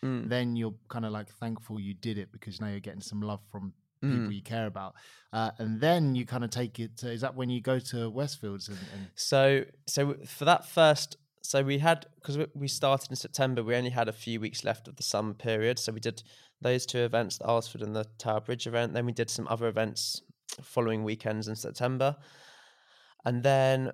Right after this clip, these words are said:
Speaker 1: through winter, obviously, naturally, it got a bit quieter 'cause it got colder. So that, that's, that's the time we took to sort of, like, plan the business a bit better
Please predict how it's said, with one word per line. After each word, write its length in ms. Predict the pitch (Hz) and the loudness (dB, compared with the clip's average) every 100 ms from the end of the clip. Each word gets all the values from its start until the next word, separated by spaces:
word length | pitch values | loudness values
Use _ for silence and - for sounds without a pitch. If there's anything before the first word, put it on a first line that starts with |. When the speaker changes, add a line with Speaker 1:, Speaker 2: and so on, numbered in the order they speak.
| - | -8
Speaker 1:
through 340 | - 147 135 131 | -6 0 2 4
winter, 600 | 143 135 - 127 123 127 | 2 2 2 4 4 2
obviously, 520 | 123 120 - 120 117 | -4 -2 -2 0 2
naturally, 680 | 120 - - 113 113 110 110 - | 0 -2 -4 -2 0 0 -4 -8
it 160 | 120 117 | -4 -2
got 120 | 117 | 0
a 60 | 76 | -2
bit 140 | 82 | -4
quieter 600 | - 123 120 117 - 113 | 0 4 4 2 0 0
'cause 260 | 117 - - | -2 -8 -16
it 100 | - | -14
got 180 | - - | -14 -8
colder. 400 | - 120 113 117 | 4 4 6 2
So 140 | - - | 2 4
that, 280 | 123 - 117 | 4 4 2
that's, 440 | 131 - - - 123 | 2 2 -10 -2 4
that's 240 | 127 - | 4 2
the 140 | - | -12
time 280 | - 123 120 | -4 0 0
we 80 | 113 | 0
took 280 | 113 - - | -4 -6 -4
to 100 | 117 | -6
sort 240 | - 110 | -4 -4
of, 80 | 110 | -2
like, 260 | 101 - - _ _ _ _ _ _ | -4 -4 -16 _ _ _ _ _ _
plan 300 | - 120 113 | -2 0 0
the 60 | 107 | -2
business 440 | 113 110 104 - | -4 -4 -4 -6
a 40 | 104 | -6
bit 240 | - - | -6 -2
better 280 | 113 113 | 0 0